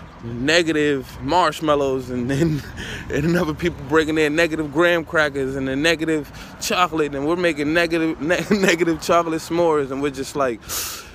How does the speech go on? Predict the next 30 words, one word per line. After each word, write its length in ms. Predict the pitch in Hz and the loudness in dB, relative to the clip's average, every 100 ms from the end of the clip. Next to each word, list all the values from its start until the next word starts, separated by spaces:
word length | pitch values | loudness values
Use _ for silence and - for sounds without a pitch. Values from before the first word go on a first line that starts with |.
| - - | -20 -8
hurting 360 | - 180 180 165 | 4 6 6 4
ourselves, 640 | 156 143 151 135 123 117 | 2 0 2 2 2 -2
and 100 | 120 | -4
we're 100 | 120 | -2
eating 280 | 143 175 151 | -2 -2 -2
this 160 | 135 | -4
negative 420 | 135 175 165 139 127 | 2 2 2 -2 -4
food 400 | - 202 185 143 | -4 -2 0 -2
and 300 | 131 120 - | -4 -6 -10
creating 460 | - 156 190 170 | -6 0 0 0
this 200 | 151 127 | -4 -6
negative 640 | 139 185 202 170 151 139 - - - - - - - - - | -4 -2 -2 -2 -2 -4 -8 -18 -18 -14 -14 -14 -18 -20 -12
environment 720 | 131 202 208 185 160 151 - | -4 2 6 6 4 0 -2
for 220 | - - 135 | -8 -2 0
us 260 | 165 - | 0 -4
to 60 | - | -10
continue 640 | - 123 - - 185 151 147 | -6 -8 -6 0 0 0 -4
to 220 | - 123 | -4 -4
express 500 | 107 - 151 143 - | -4 -2 0 0 -4
this 140 | 117 | -6
negativity. 680 | 135 131 120 - 139 117 117 | -4 -4 -4 -6 -6 -4 -4
That 180 | 107 123 | 0 0
might 240 | 160 160 | 0 0
be 60 | 156 | 0
a 60 | |
little 220 | 143 147 131 | 0 0 -4
dramatic, 540 | 123 120 135 113 107 | -4 0 0 0 -4
a 40 | |
little 240 | 110 160 160 | -4 -2 0
hyperbole, 640 | 156 127 160 151 131 123 | -2 -2 0 0 0 -6